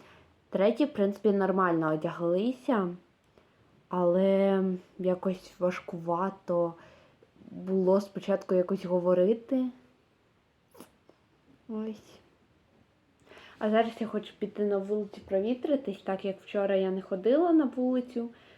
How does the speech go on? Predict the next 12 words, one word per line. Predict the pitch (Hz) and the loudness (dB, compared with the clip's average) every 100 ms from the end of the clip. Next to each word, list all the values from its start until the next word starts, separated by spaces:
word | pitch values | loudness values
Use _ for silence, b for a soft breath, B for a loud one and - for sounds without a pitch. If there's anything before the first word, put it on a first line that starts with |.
| B _ | B _
Тому | 214 220 240 240 - - | -4 -2 0 -2 -6 -6
зараз | 220 240 233 233 | 4 4 4 2
хочу | 233 226 220 | 0 0 -6
хоча | 220 226 | 0 2
б | 220 | 2
на | 220 | 0
трохи | 214 202 233 - 226 | 0 2 2 0 0
вийти. | 190 180 - | 0 -2 -6
Правда, | - 196 185 190 | -4 -4 -2 0
вже | 190 208 | -2 -2
на | 202 | -4
вулиці | 196 208 208 208 | -6 -6 -8 -12